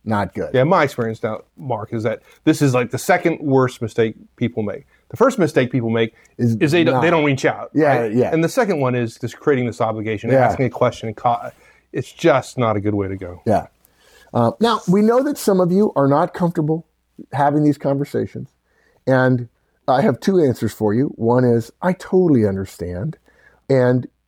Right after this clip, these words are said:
Speaker 1: and sometimes you have to do things that are uncomfortable to be effective.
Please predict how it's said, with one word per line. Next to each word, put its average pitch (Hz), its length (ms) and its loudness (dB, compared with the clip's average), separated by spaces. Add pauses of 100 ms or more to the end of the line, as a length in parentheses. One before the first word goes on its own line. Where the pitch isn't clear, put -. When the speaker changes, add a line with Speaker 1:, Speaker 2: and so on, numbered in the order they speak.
(300)
Speaker 1:
and 131 160 0
sometimes 160 400 0
you 156 60 4
have 147 80 -2
to 135 80 -6
do 123 120 4
things 135 260 0
that 131 60 2
are 127 60 4
uncomfortable 113 460 -4
to 107 80 -4
be 110 380 -4
effective. 139 520 -4